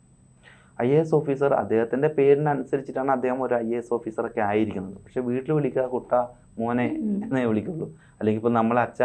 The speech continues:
Speaker 1: അമ്മയെന്നല്ലേ വിളിക്കുള്ളൂ, പേര് വിളിക്കുന്നത്. അപ്പോൾ വിളിക്കുന്നതിലും അല്ല ഇമ്പോർട്ടൻ്റ്, അവരെ എങ്ങനെ അടയാളപ്പെടുത്തിയിരിക്കുന്നു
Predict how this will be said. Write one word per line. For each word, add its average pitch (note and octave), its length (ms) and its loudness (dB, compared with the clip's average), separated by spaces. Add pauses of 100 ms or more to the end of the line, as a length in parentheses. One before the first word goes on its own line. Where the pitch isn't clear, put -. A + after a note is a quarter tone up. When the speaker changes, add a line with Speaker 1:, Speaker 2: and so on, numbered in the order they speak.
(100)
Speaker 1:
അമ്മയെന്നല്ലേ B2 420 0
വിളിക്കുള്ളൂ, A2+ 280 0
പേര് B2 200 2
വിളിക്കുന്നത്. B2 380 -4
അപ്പോൾ A2+ 200 -10
വിളിക്കുന്നതിലും D#3+ 720 0
അല്ല A2+ 180 0
ഇമ്പോർട്ടൻ്റ്, G#2+ 540 -4 (440)
അവരെ D#3+ 380 4
എങ്ങനെ C3 320 -6
അടയാളപ്പെടുത്തിയിരിക്കുന്നു A2+ 1120 -4